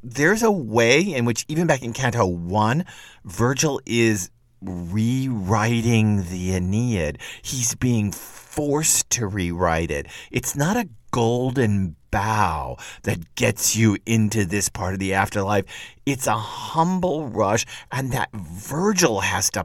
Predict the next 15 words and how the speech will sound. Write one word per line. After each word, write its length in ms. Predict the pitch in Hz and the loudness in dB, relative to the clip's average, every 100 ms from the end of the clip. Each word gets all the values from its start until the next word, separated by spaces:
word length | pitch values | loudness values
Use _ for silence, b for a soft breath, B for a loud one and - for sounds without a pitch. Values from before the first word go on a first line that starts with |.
| - | -8
pluck 360 | - 104 107 | -6 -4 -2
it 120 | 113 110 | 0 2
up. 180 | 104 - B B B - | 0 -2 B B B -18
It's, 420 | 151 160 - - - | -12 -12 -12 -20 -14
<sighs> 640 | 143 160 139 120 - - - | -10 -6 -4 -6 -10 -14 -6
it 220 | 113 - | -6 -2
borders 440 | 175 185 233 233 190 135 | 4 6 6 4 0 -4
up 180 | 151 - | -4 0
on 400 | 139 131 123 120 | 0 2 2 2
mean-spirited. 1300 | 131 151 180 180 - - - 135 185 165 95 85 76 | 4 4 4 2 0 -2 -2 -2 2 2 4 2 0
It's 240 | - 143 - 95 | -4 -2 -4 -2
difficult. 800 | - 214 311 - - 85 65 - B B B | 0 0 -2 -4 0 0 -2 -8 B B B
It's, 360 | - 160 - - - | 0 2 2 -4 -2
it's, 260 | 151 - 160 | -2 -2 -2
it's, 220 | 151 | -2